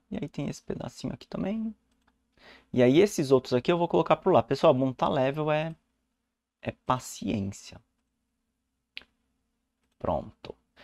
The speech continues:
E aí eu tenho um colisor aqui, né? Porque o player não é pra bater nele. Mas eu vou deixar sem colisor, só pra gente ver ele passando pela nossa árvore. Atrás dela. E aí eu fico na frente.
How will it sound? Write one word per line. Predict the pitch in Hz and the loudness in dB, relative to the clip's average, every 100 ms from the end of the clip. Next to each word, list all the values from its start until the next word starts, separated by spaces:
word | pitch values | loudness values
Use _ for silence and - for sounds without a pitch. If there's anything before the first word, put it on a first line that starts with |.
| _ | _
E | 120 | 6
aí | 120 | 6
eu | |
tenho | 120 139 | 6 0
um | |
colisor | 139 165 165 165 | 2 2 4 2
aqui, | 208 - | 0 -2
né? | 147 | -8
Porque | 139 - | -8 -12
o | |
player | - 139 147 | -6 -4 -2
não | 156 | -4
é | 151 | -4
pra | - | -4
bater | 151 160 160 | -4 -4 -4
nele. | 151 135 | -2 4
Mas | 156 160 | 4 4
eu | |
vou | 170 | 0
deixar | 170 165 | -2 -2
sem | 170 | -2
colisor, | 165 165 117 | 0 0 0
só | 98 117 | 0 -2
pra | 131 | -2
gente | - 123 | -4 -2
ver | |
ele | 117 | -2
passando | - 120 - - - | -2 -8 -8 -12 -10
pela | - - | -10 -10
nossa | - - - | -12 -14 -14
árvore. | - - - _ _ _ _ _ _ _ _ _ _ _ _ _ _ _ _ _ _ - _ _ _ _ - | -16 -20 -20 _ _ _ _ _ _ _ _ _ _ _ _ _ _ _ _ _ _ -20 _ _ _ _ -8
Atrás | 104 92 90 | -4 0 2
dela. | 98 113 151 320 - _ _ _ _ _ _ | 6 6 6 2 -4 _ _ _ _ _ _
E | 156 | 0
aí | 135 | 0
eu | 123 | 0
fico | - | -4
na | 180 | -6
frente. | - - - | -4 -8 -10